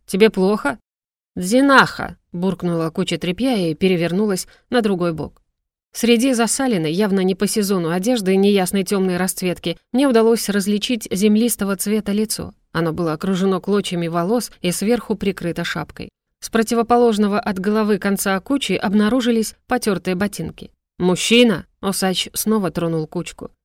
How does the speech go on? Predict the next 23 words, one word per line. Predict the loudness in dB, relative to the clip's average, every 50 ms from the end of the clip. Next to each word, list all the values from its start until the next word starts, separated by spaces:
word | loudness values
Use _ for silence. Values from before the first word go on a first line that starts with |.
| _ _ _
«Тищёпну | -8 -4 -4 -2 -2 -2 -2 0 0 0 0 0 0 0 0 -2
с | -4 -8 -10
коне | -4 -2 0 2 4 4 4 2 2
да | 2 0 0
бане!» | 2 2 2 2 0 0 -2 -6 -8 _ _ _ _ _ -2
пробухтел | 0 2 2 2 2 2 0 0 0 2
подснежник, | 0 -2 -2 0 0 0 2 2 2 0 -2 0
поднимаясь | 0 0 2 2 2 2 0 0 -2
на | -2 -2
карачки | -2 -2 -2 0 -2 -2 -2 -2 -2
и | -2
поворачивая | -2 -2 -2 -2 0 0 -2 -2 -2 -2 -2 -2 0
голову | 2 2 2 2 2 0 -2 -4 _
в | -10 -4
сторону | 0 2 2 4 2 2 2
дамы. | 2 0 0 0 -2 -6 -12 -16 _ _ _ _
Под | 2 2 4 4
ним | 2 2 2
обнаружилась | 2 2 2 2 2 0 -2 -2 -4 -4 -6 -6 -8 -12 _ _
такая | -10 -8 -4 -2 -2 0 0
же | 0 -2 -2
засаленная | -2 -4 -4 -4 -4 -4 -2 -2 -2 -4 -4
сума. | -4 -4 -4 -6 -6 -6 -10